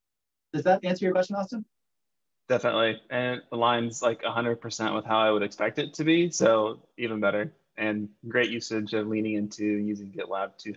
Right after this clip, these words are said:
Speaker 2: help break down that work. Even if you don't know the best answer, you just help move it forward. And that's where you can rely on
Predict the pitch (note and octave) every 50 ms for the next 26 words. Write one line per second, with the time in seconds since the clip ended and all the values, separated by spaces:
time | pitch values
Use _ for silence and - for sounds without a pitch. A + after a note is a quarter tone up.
0 | - - G2 G2 G2 - _ - _ _ _ - G#2 G2+ F#2+ F#2+ G2 G2+ G#2 G2+
1 | A2 A2 G#2+ G#2 G#2 - - - _ - B2 B2 C3 B2 A#2 - B2+ A#2+ C#3 D#3+
2 | D3+ D3 D3 C3+ C3 A#2 B2+ B2 - - B2+ A#2 A2 - B2 A#2+ A#2 A2+ - _
3 | _ _ _ _ _ _ _ _ - A2 A2+ - - B2 A#2 - A#2 A2+ A#2 A2+
4 | - - A#2+ A2+ G#2+ G#2 G2+ G2+ G2+ G2 _ _ _ _ - G2 G2 G2 G2+ G2
5 | G2 - G2+ G2 - - G#2+ G2+ G2+ G2+ G2+ G2+ G2+ G#2 G2+ G2+ G2+ G2 G2 F#2+